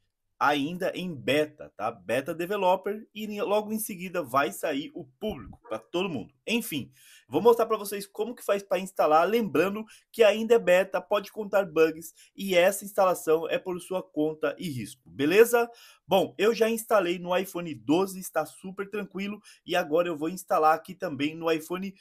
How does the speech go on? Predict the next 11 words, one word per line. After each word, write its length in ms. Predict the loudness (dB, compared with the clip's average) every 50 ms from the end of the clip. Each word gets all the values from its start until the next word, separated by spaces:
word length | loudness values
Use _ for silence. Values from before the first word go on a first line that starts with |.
| _ _ _
X 340 | -12 -6 0 0 0 0 4
R, 320 | 6 6 6 6 4 0 -4
lembrando 420 | -6 -6 -4 -4 -4 -6 -6 -6
que 100 | -6 -4
o 40 | -4
iPhone 280 | -4 -6 -8 -12 -10
X 240 | -12 -14 -14 -8 -4
R, 320 | -2 -2 -2 -2 -6 -14 _ -8
ele 360 | -6 -6 -4 -4 -8 -12 -14 _ _ _ _
vai 480 | -20 -18 -10 2 4 6 6 6 6 4
atualizar 760 | 2 2 0 -2 0 0 0 -2 -4 -2 0 2 0 0